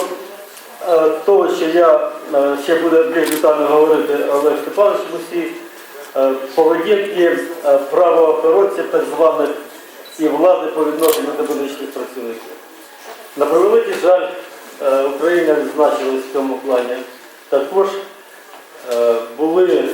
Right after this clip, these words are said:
непоодинокі випадки порушення Женевської конвенції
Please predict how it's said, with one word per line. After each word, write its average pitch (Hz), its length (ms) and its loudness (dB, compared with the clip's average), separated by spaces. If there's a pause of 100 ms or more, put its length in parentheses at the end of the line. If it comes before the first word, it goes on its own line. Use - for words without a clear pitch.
(100)
непоодинокі 170 760 2
випадки 139 440 -2
порушення 139 540 -2
Женевської 139 520 -2
конвенції 131 640 -2